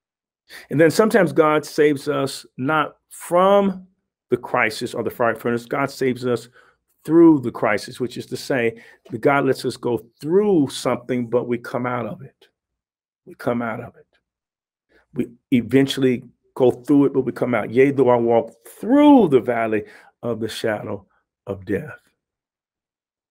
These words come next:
Sometimes God saves us from the crisis. Sometimes God saves us through the crisis.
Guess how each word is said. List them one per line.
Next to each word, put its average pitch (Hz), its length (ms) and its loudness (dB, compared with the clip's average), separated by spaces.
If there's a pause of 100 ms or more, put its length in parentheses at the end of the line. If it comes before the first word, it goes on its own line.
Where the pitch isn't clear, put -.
Sometimes 185 580 0
God 143 240 2
saves 139 380 2
us 123 140 0
from 170 360 0
the 156 80 2
crisis. 131 460 0
Sometimes 143 480 0
God 127 360 -2 (300)
saves 131 400 0
us 127 300 0 (240)
through 180 220 4
the 147 100 2
crisis. 120 760 -4